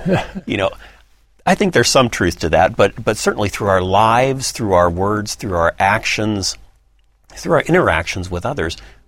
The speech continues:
Speaker 2: we ought to be giving a picture of the character of God, a loving, caring, merciful character, and, and, and yet one that's coming very soon that we need to be ready for.
Speaker 1: Exactly. This whole concept of glory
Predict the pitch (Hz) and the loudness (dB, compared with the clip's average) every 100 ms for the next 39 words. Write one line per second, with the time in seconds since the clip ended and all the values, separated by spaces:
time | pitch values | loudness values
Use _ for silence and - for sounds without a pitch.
0 | _ 101 104 135 - 120 - 110 98 90 | _ -8 -4 -2 0 -2 -2 -6 -6 -2
1 | 104 104 92 82 - - - - 95 87 | -2 -2 -4 -4 -6 -14 -6 -6 -6 -8
2 | 90 - 117 113 98 - 78 76 76 76 | -10 -10 -8 -8 -8 -6 -6 -4 -4 0
3 | 69 80 82 85 90 101 101 90 78 76 | -2 -4 -8 -6 0 2 2 -2 -8 -10
4 | - 117 104 80 - - _ - 92 120 | -8 0 0 0 -4 -16 _ -6 0 0
5 | 131 104 - 78 - 76 69 - 64 - | 0 -4 -4 -6 -4 -2 -2 -6 -10 -12
6 | - _ _ - 135 - 123 127 127 117 | -20 _ _ -6 -6 -4 -4 -2 -2 -4
7 | 110 131 117 120 120 - - 107 101 95 | 0 -2 0 -2 -2 -6 -6 -6 -4 -4
8 | 92 85 117 90 - 85 85 80 78 82 | -4 -4 -4 -4 -4 -4 -6 -6 -6 -6
9 | 82 - - - - 160 131 147 131 127 | -8 -12 -14 -14 -8 -2 0 0 -2 -2
10 | 117 107 - - _ - 151 - 196 214 | -6 -6 -12 -20 _ -4 -4 0 4 4
11 | - 175 185 - 170 - 131 110 131 135 | 4 -2 -2 -2 -4 -4 -8 -6 -2 2
12 | 127 104 90 90 | 2 2 -2 -10